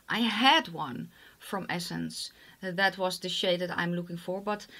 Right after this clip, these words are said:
it was in a palette and I don't have that anymore. Um, but yeah, I do really like the formula. And I think that that was it. Oh, the, I forgot the falsies. They are from Primark in the style Paris.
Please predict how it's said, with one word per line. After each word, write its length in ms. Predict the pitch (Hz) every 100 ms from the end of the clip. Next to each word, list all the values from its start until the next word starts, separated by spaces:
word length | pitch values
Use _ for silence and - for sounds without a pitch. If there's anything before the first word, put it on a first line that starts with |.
| -
it 120 | -
was 140 | 226 226
in 80 | 214
a 40 |
palette 360 | 208 220 185 170
and 80 |
I 80 | 165
don't 200 | 165 170
have 120 | 175
that 160 | 170 -
anymore. 320 | 160 - - - - -
Um, 500 | 247 262 269 269 247
but 160 | 226 254
yeah, 120 | 339
I 100 | -
do 140 | 233 233
really 200 | 254 254
like 180 | 247 233
the 60 |
formula. 440 | 226 269 254 170 -
And 180 | 226 226
I 120 | -
think 260 | 233 277 247
that 160 | 233 226 -
that 240 | 220 226
was 160 | 196 -
it. 220 | 269 -
Oh, 200 | 285 254
the, 160 | 226 214
I 100 | 254
forgot 300 | 247 240 233
the 80 | 226
falsies. 460 | - 202 196 180
They 180 | 180 285
are 160 | 294 285
from 260 | - 233
Primark 480 | 233 240 254 247 233
in 100 | 226
the 60 | 220
style 280 | - 208 202
Paris. 560 | - 226 330 370 -